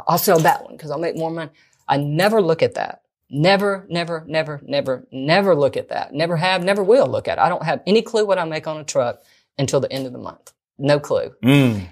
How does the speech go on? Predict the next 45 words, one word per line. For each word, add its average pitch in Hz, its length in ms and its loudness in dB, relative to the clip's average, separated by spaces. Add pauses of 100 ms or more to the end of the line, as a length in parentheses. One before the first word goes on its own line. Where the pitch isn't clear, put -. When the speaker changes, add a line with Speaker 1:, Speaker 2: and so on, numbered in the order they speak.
(220)
Speaker 1:
And 160 440 0 (200)
the 175 140 -6
reason 247 440 2
for 160 180 -4
that 143 260 -2
is 147 260 -4
because 170 320 -2
it - 160 -4
takes 214 400 -4
the, 165 240 -4 (400)
it 180 220 2
takes 220 400 -4
the 170 120 -2
person, 160 920 -4
the 120 80 -2
personality, 185 840 -4
the 147 100 -2
stories, 185 600 0
it - 120 -2
takes 190 360 -4
it 143 120 -6
out 165 240 0
of 135 120 0
it. 135 80 -2
You're 160 100 -4
not 180 240 -6
doing 175 280 -4
this 143 260 -2 (260)
for 165 80 2
that 156 220 2
person. 139 580 -6
You're 151 100 -2
not 165 300 -2
doing 170 320 2
it 147 180 -4
to 139 220 -4 (280)
help 165 260 4
this 160 180 0
family 151 500 -4
be 135 140 -4
in 139 140 -6
business 147 360 -2
for 127 160 -4
themselves, 120 600 -2
or 127 220 0